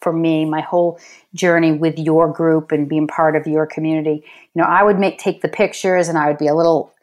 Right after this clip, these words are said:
especially in the very beginning, I'd be like, "Do I, have I really changed? Is this really, do I really look different?" And I'd put the picture up and get feedback from other people. And then that would encourage me to say, "I'm gonna really stick to this this week. I'm gonna do this. I'm gonna do this." And then,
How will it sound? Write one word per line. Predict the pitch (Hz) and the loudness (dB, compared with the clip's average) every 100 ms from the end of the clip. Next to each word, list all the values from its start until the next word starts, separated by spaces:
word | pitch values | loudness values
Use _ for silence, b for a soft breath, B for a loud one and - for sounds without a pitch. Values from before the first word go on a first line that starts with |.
| _ | _
especially | - - 214 175 | -4 2 2 2
in | 151 | 0
the | |
very | 147 160 156 147 | 2 4 4 2
beginning, | 143 147 147 139 | 0 -2 -2 -4
I'd | 127 | -8
be | - | -8
like, | 95 - - - | -8 -10 -16 -14
"Do | 165 | -4
I, | 185 233 - | -2 0 -2
have | - 220 | -2 2
I | |
really | 214 220 220 | 2 4 2
changed? | 220 208 202 202 196 - | 0 -2 -2 -2 -4 -4
Is | 170 | -4
this | 196 - | -4 -2
really, | 202 196 190 190 B B B B B B - | 2 4 2 -2 B B B B B B -2
do | 190 | 2
I | |
really | 185 202 202 | 4 4 4
look | 185 - 190 185 | 0 -2 -2 0
different?" | 202 190 190 180 180 - - | -2 0 0 0 -4 -10 -6
And | 175 | -4
I'd | 156 | -4
put | - 208 | -4 -6
the | 180 - _ - | -6 -10 _ -12
picture | 214 214 196 | -10 -4 0
up | 175 170 | 0 0
and | 165 | -4
get | 190 - | -4 -6
feedback | 190 165 160 - | -4 0 -2 -2
from | 180 | -2
other | 165 156 | -2 -4
people. | - 185 160 | -8 -6 -4
And | 151 | -4
then | 156 156 | -4 -2
that | 165 - | 0 0
would | 170 | 0
encourage | 160 156 170 165 156 | -4 -4 -2 -2 -2
me | 165 | -6
to | 151 | -4
say, | 156 151 | -4 -2
"I'm | 156 | -2
gonna | 160 160 | -2 -2
really | 156 156 | -2 -4
stick | - - - | -6 -8 -6
to | 170 | -6
this | 156 156 | -6 -4
this | 165 - | -8 -4
week. | 165 160 160 | -4 -4 -4
I'm | |
gonna | 151 151 | -4 -4
do | 160 | -4
this. | 151 147 151 | -4 -6 -6
I'm | |
gonna | 151 147 | -6 -4
do | 156 | -6
this." | 151 147 - | -8 -10 -8
And | 156 | -6
then, | 160 160 | -6 -8